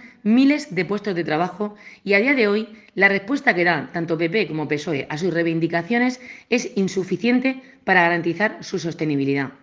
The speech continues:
Es importante estimular el relevo generacional con políticas públicas, no solo con ayudas, sino que debe vincularse a la formación, el asesoramiento legal y técnico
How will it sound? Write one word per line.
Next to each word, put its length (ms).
Es 120
importante 460
estimular 540
el 80
relevo 280
generacional 680
con 140
políticas 380
públicas, 520
no 120
solo 260
con 120
ayudas, 460
sino 240
que 80
debe 160
vincularse 580
a 140
la 100
formación, 720
el 100
asesoramiento 640
legal 380
y 80
técnico 560